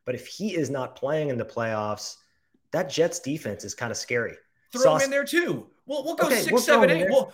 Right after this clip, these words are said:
Speaker 2: we'll throw that whole division, pal.
Speaker 1: I, I wanna talk about the Jets defense because Quinnen Williams is a monster in the middle at defensive tackle. Sauce Gardner looks like he might be the next great lockdown corner in the N F L,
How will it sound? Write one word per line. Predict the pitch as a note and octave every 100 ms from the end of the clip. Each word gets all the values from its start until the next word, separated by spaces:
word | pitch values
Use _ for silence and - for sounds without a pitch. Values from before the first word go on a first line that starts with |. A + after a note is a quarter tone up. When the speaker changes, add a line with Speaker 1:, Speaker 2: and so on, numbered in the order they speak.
| -
Speaker 2:
we'll | F#3+ F4
throw | - B3
that | A#3+
whole | C4 B3+
division, | A3+ G3 B3+ G#4+ - F3+
pal. | D3 G3+ G3+ F#3 F3 - -
Speaker 1:
I, | B3 - - -
I | D#3+ E3+
wanna | G#3 A#3 F#3
talk | F3 E3
about | D3 C3+
the | B2
Jets | C3 A#2+ -
defense | A#2 G#2 G#2+ G2
because | A#2 B2+ A2+ - - _ -
Quinnen | E3 G#3 G3
Williams | D#3 D3+ C#3 C3 B2 -
is | A#2+
a | A2+
monster | A2 A#2+ C3 C3+ - C#3
in | B2+
the |
middle | B2 B2+ B2 A#2+ A#2 - _ _ -
at | A#2+ A#2+
defensive | A#2+ B2 A#2
tackle. | - A2+ A2+ A#2+ A#2 A2 - _
Sauce | - D3 D3+ -
Gardner | C#3 C3+ C#3 C#3 C3+
looks | A#2 C#3 -
like | C3+ B2
he | - B2+
might | A#2+ A2+ B2
be | B2 B2
the | A#2+ G#2+
next | G#2+ A#2 - - -
great | - A2+ A2 A2+ -
lockdown | A2 G#2+ - A2 G#2+
corner | G#2 - A2 G#2+
in | A2 G#2+
the | G#2+ G#2
N | A2+
F | A2 A2+
L, | A2 G#2+ -